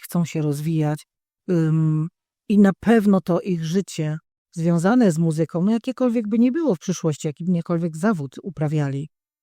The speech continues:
to jednak, y, ta muzyka powoduje, że człowiek jest wrażliwy, inaczej widzi świat. I to jest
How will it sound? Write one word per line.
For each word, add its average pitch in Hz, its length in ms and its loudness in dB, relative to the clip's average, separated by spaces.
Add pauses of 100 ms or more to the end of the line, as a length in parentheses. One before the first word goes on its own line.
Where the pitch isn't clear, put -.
(160)
to 202 120 2
jednak, 220 500 2
y, 196 340 2
ta 202 120 0
muzyka 190 480 0
powoduje, 180 520 0
że 165 140 -2
człowiek 180 380 -2
jest 160 180 -4
wrażliwy, 165 500 0
inaczej 165 400 -2
widzi 151 280 -4
świat. 143 460 -8 (920)
I 247 100 -6
to 269 140 2
jest - 460 -4